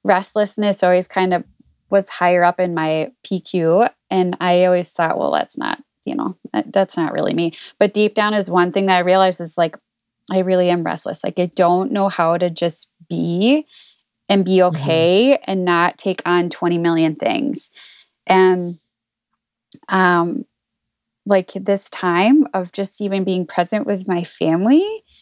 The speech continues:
Speaker 1: and actually just putting my feelers out there and seeing where it would come back, I feel like now we're finally getting to that boomerang point where it's like,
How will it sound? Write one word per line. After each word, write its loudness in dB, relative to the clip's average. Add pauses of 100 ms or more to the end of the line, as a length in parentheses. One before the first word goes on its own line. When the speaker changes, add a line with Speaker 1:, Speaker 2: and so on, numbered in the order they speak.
(380)
Speaker 1:
and 2
actually -2
just -4
putting 0
my -2
feelers 0
out -2
there 4
and 0
seeing -4
where 4
it 0
would -4
come -4
back, 0
I -18
feel 0
like 0
now -4
we're 0
finally -2
getting -2
to -6
that 0
boomerang 0
point -4
where 2
it's -2
like, 0